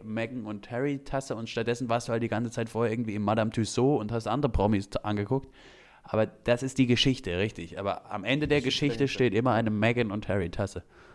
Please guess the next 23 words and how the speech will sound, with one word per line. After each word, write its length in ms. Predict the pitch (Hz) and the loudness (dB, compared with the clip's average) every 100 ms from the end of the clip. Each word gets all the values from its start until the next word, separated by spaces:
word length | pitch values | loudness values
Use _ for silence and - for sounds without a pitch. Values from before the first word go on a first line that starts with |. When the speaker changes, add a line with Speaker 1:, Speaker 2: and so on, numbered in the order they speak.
| - - - | -20 -20 -12
Speaker 2:
Galileo 420 | 101 110 104 139 131 | -4 -2 0 0 2
Big 240 | 131 110 | -2 2
Pictures, 480 | 139 - 107 98 - | -2 0 -2 -2 -8
äh, 340 | - 101 98 98 - - - - - - | -8 -8 -8 -12 -18 -20 -20 -20 -20 -10
die 60 | |
Geschichte 340 | 110 127 123 113 | -8 -4 -2 4
Speaker 1:
Genau, 180 | 131 107 | 6 6
Speaker 2:
hinter 140 | 104 | 6
der 60 | 123 101 | 4 6
Speaker 1:
was 40 | |
Speaker 2:
Story. 140 | - - | 8 10
Speaker 1:
ist 180 | 190 147 - 165 - - - | 8 8 2 -4 -4 -8 -10
<laughs> 1300 | - - - - - - - - - - - - 135 | -10 -20 -20 -20 -16 -14 -14 -16 -18 -20 -20 -18 -10
Genau. 300 | 123 85 - _ _ _ _ _ _ - | -8 -8 -10 _ _ _ _ _ _ -8
Speaker 2:
Ja. 160 | 98 - - - | -8 -8 -16 0
Speaker 1:
Dein 140 | 117 | 4
Speaker 2:
Fänd 120 | 143 | 6
ich 40 | 127 | 6
Speaker 1:
Platz 40 | |
Speaker 2:
übrigens 260 | 160 101 95 | 4 4 4
Speaker 1:
zwei. 60 | |
Speaker 2:
super, 300 | 185 - 269 - _ _ - | 0 0 0 -4 _ _ -20
d-, 140 | 110 | -20